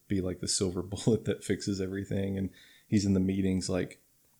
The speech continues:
i-, in some ways sort of talking down to these other representatives <laughs> from these countries. Um,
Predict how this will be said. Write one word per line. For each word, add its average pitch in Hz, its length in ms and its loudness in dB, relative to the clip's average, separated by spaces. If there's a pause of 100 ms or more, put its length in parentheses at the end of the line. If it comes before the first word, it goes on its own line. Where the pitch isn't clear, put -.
(180)
i-, 113 120 -2
in 131 120 4
some 190 180 2
ways 156 240 2
sort 127 140 4
of - 100 -2
talking 107 480 0
down 92 520 0
to - 120 -6
these 95 240 0
other 92 240 0
representatives 101 720 2
<laughs> - 20 0
from 104 180 4
these 101 160 4
countries. 98 500 2 (580)
Um, 98 520 2